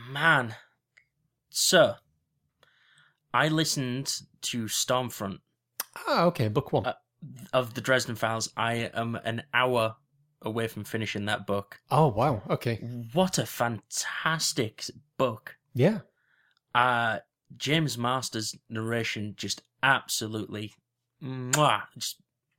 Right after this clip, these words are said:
Speaker 1: perfect.
Speaker 2: Yeah, yeah.
Speaker 1: Uh, of this rugged,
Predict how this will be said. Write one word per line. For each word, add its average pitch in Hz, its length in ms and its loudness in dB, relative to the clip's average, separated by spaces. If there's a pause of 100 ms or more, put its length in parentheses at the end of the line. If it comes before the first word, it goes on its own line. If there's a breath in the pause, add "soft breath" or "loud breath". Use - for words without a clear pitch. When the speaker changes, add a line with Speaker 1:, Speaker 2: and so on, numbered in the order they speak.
(120)
Speaker 1:
perfect. 143 680 0
Speaker 2:
Yeah, 107 180 2 (140)
yeah. 101 200 -2 (300)
Speaker 1:
Uh, 113 320 2 (100)
of 113 220 -4
this 110 160 -6
rugged, 113 560 -4